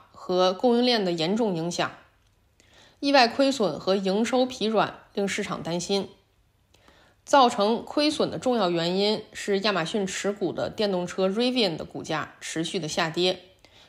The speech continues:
给亚马逊带来了七十六亿美元的亏损。Rivian 的另外一大股东是福特，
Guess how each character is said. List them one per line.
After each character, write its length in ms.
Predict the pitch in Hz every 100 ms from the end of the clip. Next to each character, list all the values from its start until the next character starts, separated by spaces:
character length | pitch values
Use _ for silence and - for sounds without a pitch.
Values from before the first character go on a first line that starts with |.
| -
给 160 | 170
亚 100 | 180
马 140 | 202 170
逊 260 | - 190
带 220 | 175 196 180
来 160 | 160
了 160 | 165 165
七 280 | - - 233
十 120 | 233
六 180 | 262 208
亿 140 | 165
美 160 | 160 139
元 200 | 151 131
的 120 | -
亏 200 | - 202
损。 220 | - 147 - _ _ _ _ _ _ _ _ _ - - _
Rivian 400 | 254 302 320 285
的 80 | 208
另 180 | 220 262
外 140 | 247
一 60 | 208
大 120 | 202
股 160 | 185 -
东 300 | 170 180 190
是 120 | -
福 200 | 180 170
特， 400 | - 214 - -